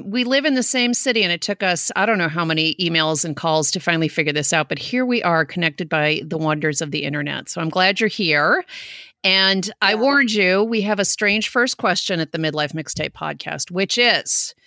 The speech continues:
Speaker 1: what was the first concert you ever saw and what were the circumstances?
Speaker 2: I love this question. The first concert I ever saw is actually, so there's two answers to that question.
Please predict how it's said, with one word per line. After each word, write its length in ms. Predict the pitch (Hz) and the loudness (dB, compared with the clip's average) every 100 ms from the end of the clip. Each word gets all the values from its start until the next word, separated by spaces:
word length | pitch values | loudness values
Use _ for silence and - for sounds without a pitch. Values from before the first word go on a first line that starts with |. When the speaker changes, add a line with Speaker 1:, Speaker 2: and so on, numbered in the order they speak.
| _ _ | _ _
Speaker 1:
what 140 | 180 - | -6 -4
was 100 | 202 | -2
the 80 | 185 | -2
first 240 | 196 - | -2 -2
concert 320 | 190 180 - | 0 0 -2
you 100 | - | -2
ever 160 | 151 143 | -2 0
saw 240 | - 160 | 0 2
and 140 | 160 156 | 2 2
what 180 | 170 | 0
were 100 | 170 | 0
the 100 | 156 | 0
circumstances? 1000 | 147 175 165 147 147 131 - 135 - - - _ _ _ _ | 0 0 -2 -2 -4 -6 -6 -4 -4 -4 -8 _ _ _ _
Speaker 2:
I 60 | 196 | 2
love 280 | 196 180 156 | 4 2 2
this 180 | 156 - | -2 -2
question. 600 | - - - 147 143 151 _ - - | -4 -4 -6 -6 -6 -8 _ -20 -2
The 80 | 208 | -2
first 340 | 208 277 294 | 2 2 2
concert 500 | - 226 208 - 196 | -2 0 0 2 0
I 120 | 131 170 | 2 2
ever 260 | 170 165 | 2 0
saw 680 | 165 - 165 156 147 143 143 - _ - | -2 0 2 2 2 0 -2 -10 _ -2
is 580 | 170 160 160 - - - _ - | 0 0 -2 -6 -8 -12 _ -2
actually, 920 | 220 277 - 285 240 202 180 180 190 _ _ - | 0 0 -2 0 2 4 2 0 -4 _ _ -4
so 140 | 220 | 0
there's 120 | 214 | 0
two 180 | 220 277 | 0 2
answers 260 | 220 - - | 2 0 0
to 60 | |
that 100 | 160 | 0
question. 400 | - 151 - 151 | 0 -4 -6 -12